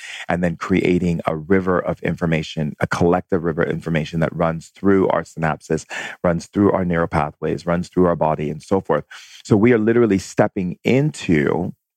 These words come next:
this dimensional gate of awareness on planet Earth, where we're not going to sit back and just do what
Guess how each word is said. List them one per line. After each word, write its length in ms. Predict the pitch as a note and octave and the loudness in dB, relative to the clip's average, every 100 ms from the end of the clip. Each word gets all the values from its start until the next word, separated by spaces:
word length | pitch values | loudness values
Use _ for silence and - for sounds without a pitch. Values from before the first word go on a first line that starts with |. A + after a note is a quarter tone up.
| _ _ | _ _
this 320 | F2+ G2 - - - - | 2 2 0 -12 -16 -12
dimensional 840 | - G#2 G2 G#2 A2+ - A#2 G#2+ G2 | 2 4 6 4 2 -2 2 4 2
gate 580 | D#2+ E2 G2 G#2 E2+ - | 0 2 4 6 2 0
of 140 | G#2 E2+ | -4 -2
awareness 880 | E2+ E2 F#2 A2+ A2 - - - _ F#2 | 0 2 4 4 0 -4 -6 -14 _ -2
on 160 | F2+ | -2
planet 380 | - F#2+ F2 - | 0 2 2 0
Earth, 440 | - A2 F2 - - _ - - _ | 0 2 2 -2 -10 _ -20 -20 _
where 280 | G#2 F#2+ F2 | 4 4 2
we're 200 | G2 F#2+ | 0 2
not 500 | F#2+ G2 G2 A2 - _ _ _ _ | 4 4 4 0 -4 _ _ _ _
going 300 | - F#2+ F#2 | 2 4 4
to 100 | F#2+ | 0
sit 340 | E2+ - F#2+ - | -4 0 0 2
back 460 | G2 G2 E2 E2 _ - - | 0 2 0 -2 _ -10 -2
and 140 | G2 | 0
just 280 | F#2+ E2+ E2 | 2 0 -2
do 280 | F#2+ G2+ F#2 | 2 4 4
what 480 | E2+ F2 F#2 E2+ | 2 2 2 2